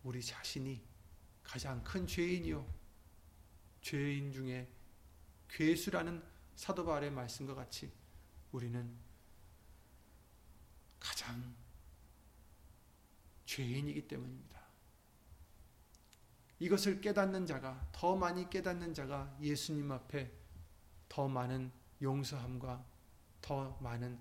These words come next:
사랑을 받는 자가 된다라는 것을 성경은 말씀해 주시고 계십니다. 가장 많이 용서함을 받은 자가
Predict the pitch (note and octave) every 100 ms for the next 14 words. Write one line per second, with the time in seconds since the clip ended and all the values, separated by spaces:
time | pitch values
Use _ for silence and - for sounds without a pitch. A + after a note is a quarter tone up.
0 | - - - - G#3 G3 F3+ D#3 B2+ B2+
1 | B2 A#2+ A#2+ A#2+ - - - - - C#3+
2 | C3 C3+ B2+ A#2+ A#2+ - A#2+ A#2+ - F3+
3 | E3 D3+ C3+ B2+ B2 - C3 - - -
4 | C3 - D3+ C#3+ - - - - - -
5 | - - - - - - - - - -
6 | - - - - - - - F3+ G#3 A#3+
7 | B3 G#3+ F#3+ G#3 G3 F#3+ G3 G3+ F#3 F3+
8 | E3 E3+ E3 D#3+ E3 D#3 -